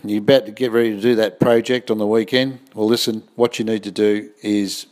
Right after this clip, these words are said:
be careful of your surface preparation. Surface preparation is everything. And I'll say that again, it's everything. It can, it can be the best product in the world.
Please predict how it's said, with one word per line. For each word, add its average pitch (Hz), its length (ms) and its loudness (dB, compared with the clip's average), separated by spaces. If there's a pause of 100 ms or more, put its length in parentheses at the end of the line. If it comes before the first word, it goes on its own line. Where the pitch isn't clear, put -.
be 98 140 -6
careful 123 560 -2
of 101 100 -6
your 101 100 -6
surface 98 460 -4
preparation. 101 880 -4 (540)
Surface 127 340 0
preparation 107 680 0
is 95 260 -6
everything. 95 500 -4 (600)
And 98 80 -4
I'll 95 120 2
say 110 200 4
that 98 140 2
again, 90 400 -6
it's - 240 -6 (180)
everything. 90 540 -2 (720)
It 104 160 -6
can, 98 320 -6
it 110 120 -10
can 95 180 -4
be 98 180 0
the 92 140 -6
best 135 340 0
product 113 340 0
in 101 100 -8
the 101 80 -4
world. 104 340 0